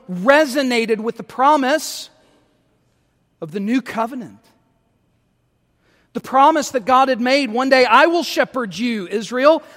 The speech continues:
I will come. There, it will be Emmanuel. It will be God with you. You will be my people. I will be your God. It'll be a, a kingdom of peace and prosperity."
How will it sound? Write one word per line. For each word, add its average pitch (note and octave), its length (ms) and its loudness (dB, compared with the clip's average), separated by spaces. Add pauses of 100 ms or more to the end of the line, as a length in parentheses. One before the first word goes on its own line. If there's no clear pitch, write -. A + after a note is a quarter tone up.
(140)
I D4 180 8
will D#4+ 220 2
come. F3+ 580 0 (300)
There, C4 100 6
it C#4 180 2
will D4 140 -2
be C#4+ 200 0
Emmanuel. D4 880 4
It B3+ 100 0
will C#4+ 140 -2
be C#4+ 120 0
God C4 460 2
with D4+ 280 -4
you. D#4 300 0 (220)
You A3+ 240 0
will D4+ 180 2
be C#4 160 0
my B3+ 220 2
people. A#3+ 440 -2
I D4 260 4
will D4 200 -2
be B3+ 240 -4
your A#3+ 160 -6
God. G#3+ 460 2 (220)
It'll B3+ 180 0
be C4+ 180 -2
a, C4+ 140 2 (160)
a A#3+ 140 -4
kingdom C#4 500 -4
of - 220 -14
peace D#4+ 680 -4 (240)
and B3 340 -4
prosperity." C4 1120 0